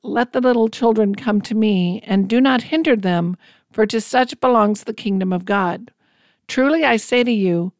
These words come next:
whoever does not receive the kingdom of God like a child shall not enter it." Here again, this word "receive" captures the idea of choosing to embrace the gospel.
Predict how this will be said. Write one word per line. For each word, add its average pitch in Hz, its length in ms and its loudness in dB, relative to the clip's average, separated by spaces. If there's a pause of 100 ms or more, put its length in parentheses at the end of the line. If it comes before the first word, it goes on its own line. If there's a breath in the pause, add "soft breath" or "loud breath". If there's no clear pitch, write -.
whoever 226 420 2
does 240 240 -2
not 233 320 2
receive 233 500 -4
the 208 100 -4
kingdom 208 380 -2
of 185 160 -2
God 208 320 -2
like 185 220 -4
a 185 60 -6
child 190 720 -2
shall - 260 -4
not 226 300 0
enter 208 300 -4
it." - 280 -16 (880)
Here 262 220 0
again, 233 340 2
this 208 180 -2
word 226 260 2
"receive" 196 800 -2
captures 240 560 -2
the 208 160 0
idea 202 500 0
of 180 260 -8
choosing 247 640 -2
to 226 180 -2
embrace 190 460 -4
the - 120 -12
gospel. 180 600 -6